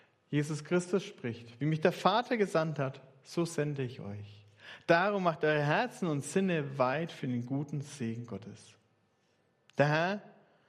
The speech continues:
segne euch und behüte euch. Der Herr lasse sein Angesicht leuchten über euch und sei euch gnädig.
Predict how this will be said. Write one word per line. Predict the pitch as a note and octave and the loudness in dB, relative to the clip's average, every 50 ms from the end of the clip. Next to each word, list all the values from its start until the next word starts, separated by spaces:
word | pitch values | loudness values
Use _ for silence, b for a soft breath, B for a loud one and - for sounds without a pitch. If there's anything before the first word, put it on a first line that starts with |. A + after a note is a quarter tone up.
| b b b b b | b b b b b
segne | - - - G#3+ B3+ C#4 C4 - G#3+ G3 | -2 4 4 6 6 4 2 0 2 2
euch | F#3 F3+ F3 E3 - | 4 2 2 2 0
und | F3+ E3 D#3+ - | 0 0 2 4
behüte | E3 E3 F#3 G3 G3 - B2+ A2+ | 4 4 4 2 2 0 0 0
euch. | A2 A2 A2 - - - - - - _ b b b b b b b b b - | -2 -4 -8 -12 -16 -20 -20 -20 -20 _ b b b b b b b b b 4
Der | E3+ D#3+ | 4 6
Herr | D#3+ E3 F3+ G#3 G#3+ G#3+ | 6 4 4 2 2 4
lasse | G3 G3+ G#3 - G#3+ | 2 2 2 0 0
sein | G3 - F#3 F3 | 2 2 2 4
Angesicht | F3 F3 G3 G#3 G#3 G3 G#3 G3 F#3 F3+ - - - | 4 2 2 2 2 4 4 2 2 2 -2 -2 4
leuchten | D#3+ D#3+ F3 G#3+ A3+ A3 - - G3 | 4 6 6 6 2 0 -2 -2 2
über | F#3 E3+ E3 D3+ C#3 | 2 4 4 4 4
euch | C3+ C3 C3 B2+ B2+ - - | 4 2 0 -2 -6 -8 -6
und | D3 D3 C#3 | -4 -4 -4
sei | - - C#3+ C3+ C#3 | -4 -2 -2 0 0
euch | C3+ C3 B2+ A#2+ - - | 0 -2 -4 -6 -10 -10
gnädig. | - A#2+ A2+ A2 A2+ A2 A2 G#2+ A#2 | -8 -4 -4 -4 -4 -4 -6 -10 -12